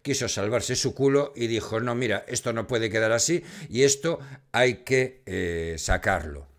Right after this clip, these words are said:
No puede, en cualquier país civilizado,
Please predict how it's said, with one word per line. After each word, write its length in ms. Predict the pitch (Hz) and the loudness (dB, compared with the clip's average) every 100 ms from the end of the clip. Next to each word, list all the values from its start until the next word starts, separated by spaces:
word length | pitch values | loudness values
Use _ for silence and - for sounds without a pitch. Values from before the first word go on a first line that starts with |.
| _ _ _ _ _ _ _ - - - | _ _ _ _ _ _ _ -14 -14 -10
No 320 | 131 170 185 | 2 4 4
puede, 560 | - 151 123 104 - 120 | 4 4 6 2 0 -4
en 180 | 170 | -4
cualquier 420 | 135 190 196 220 151 | 2 2 4 -2 0
país 260 | 151 139 | 0 2
civilizado, 720 | 135 123 117 107 135 131 127 | -2 -2 -4 -2 0 2 0